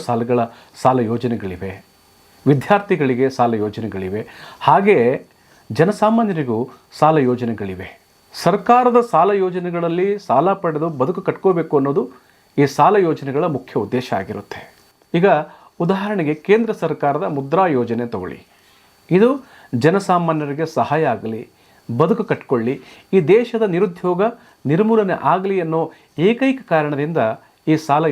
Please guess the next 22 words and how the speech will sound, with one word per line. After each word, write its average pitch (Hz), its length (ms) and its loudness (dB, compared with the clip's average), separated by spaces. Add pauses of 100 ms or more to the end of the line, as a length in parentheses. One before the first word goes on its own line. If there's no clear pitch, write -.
ಯೋಜನೆ 127 300 -4 (360)
ನಿರ್ಮಾಣ 117 260 0 (120)
ಆಗಿದೆ. 98 260 -14 (520)
ಈ 202 40 8 (120)
ಸಾಲ 214 160 6 (100)
ಯೋಜನೆ 190 380 4
ಉದ್ದೇಶ 190 240 2 (140)
ಏನು 101 160 -4
ಗೊತ್ತಾ? 131 220 -4 (680)
ಜನಸಾಮಾನ್ಯರಿಗೆ 170 800 4 (100)
ಸಹಾಯ 135 240 0 (100)
ಆಗಲಿ, 104 260 -8 (400)
ಬದುಕು 208 360 2 (100)
ಕಟ್ಟಿಕೊಳ್ಳಿ, 117 480 0 (380)
ಈ 196 100 4 (160)
ದೇಶದ 226 300 2 (520)
ನಿರುದ್ಯೋಗ 202 440 0 (120)
ಸಮಸ್ಯೆ 143 260 -4 (100)
ದೂರ 147 140 2 (120)
ಆಗಲಿ 113 240 -6 (100)
ಅಂತ - 140 -8 (560)
ಈ - 20 4